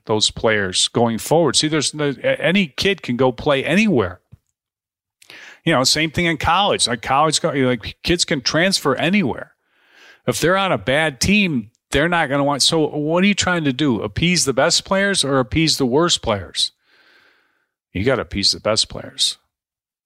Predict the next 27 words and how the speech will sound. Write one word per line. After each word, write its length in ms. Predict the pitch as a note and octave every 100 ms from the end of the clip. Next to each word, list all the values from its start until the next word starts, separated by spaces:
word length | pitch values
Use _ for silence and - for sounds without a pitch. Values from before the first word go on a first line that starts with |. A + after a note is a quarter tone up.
| _ _ _ _ _ _ -
The 120 | A#2+
reality 760 | B2+ B2+ D#3+ F#3 D#3 A#2+ A#2+
is 160 | B2+ A#2+
that 220 | C#3+ C3+
your 120 | C#3
best 360 | G#2+ D#3 E3+ -
players 340 | D3 C3+ B2+
will 120 | C3
always 440 | - C3+ F3 G3+ -
be 160 | -
looking 480 | D#3+ D#3 D3+ D#3 D3+
for 220 | - D3
a 40 | C#3
better 280 | C#3 C3+ B2
situation. 800 | - A#2 A#2 A2+ G#2+ - - A2
I 140 | A#2+
gave 200 | B2+ B2+
an 80 | A#2+
example. 520 | G#2+ - A#2+ B2 A2
There's 240 | G2+ G2+ -
this 240 | G2+ -
young 220 | A2 G#2+
hockey 340 | G#2 A2 - G#2+
player 360 | A2+ G#2+ G#2+
in, 240 | G#2 G2 G#2+
in, 240 | G#2 G2
uh, 340 | G2 G2 G2